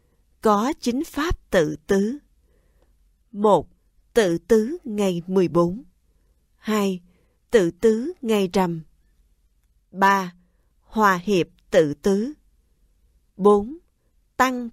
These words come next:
tự tứ. Năm, chúng tự tứ. Sáu, tự tứ một người. Bảy, ba lần nói tự tứ, đọc văn tự tứ ba lần. Tám,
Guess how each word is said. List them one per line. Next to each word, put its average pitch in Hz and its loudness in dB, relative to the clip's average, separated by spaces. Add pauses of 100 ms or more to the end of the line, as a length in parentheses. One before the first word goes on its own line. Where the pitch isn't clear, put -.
(100)
tự 143 0
tứ. 220 -2 (760)
Năm, 202 -4 (560)
chúng 254 2 (100)
tự 143 0
tứ. 208 -4 (920)
Sáu, 208 -6 (640)
tự 180 2
tứ 240 -2
một 196 0
người. 180 -2 (840)
Bảy, 165 -2 (560)
ba 254 0
lần 190 -2
nói 202 -4 (100)
tự 139 -4
tứ, 220 -2 (600)
đọc 185 -4
văn 226 -6
tự 160 0
tứ 220 -4 (100)
ba 220 -2
lần. 175 -4 (920)
Tám, 196 -2